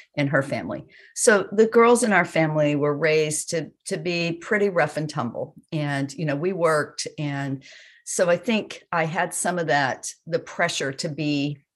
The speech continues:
maybe a little more boy-like than some girls who were raised. But I'll just say, I was told my entire life, "You're too damn sensitive."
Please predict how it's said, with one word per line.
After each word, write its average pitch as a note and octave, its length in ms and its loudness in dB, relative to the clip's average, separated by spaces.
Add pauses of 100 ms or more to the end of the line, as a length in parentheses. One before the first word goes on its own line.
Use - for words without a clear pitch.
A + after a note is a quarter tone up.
(280)
maybe D#3 300 -2
a D#3+ 100 2
little D3+ 240 0
more D3 160 0
boy-like C3+ 560 -2
than C#3+ 160 -2
some D#3+ 720 -2 (360)
girls - 440 -6
who E3 80 -10
were B2+ 120 -2
raised. - 460 -8 (340)
But C#3 400 4
I'll C#3+ 120 0
just D#3 260 -2
say, C3 400 0 (220)
I D#3 80 0
was D#3+ 200 -4
told F3+ 300 0
my D#3+ 120 0
entire E3 560 -2
life, B2 360 -2
"You're C3 160 -8
too F3 380 -8
damn C#3 320 0
sensitive." - 580 -10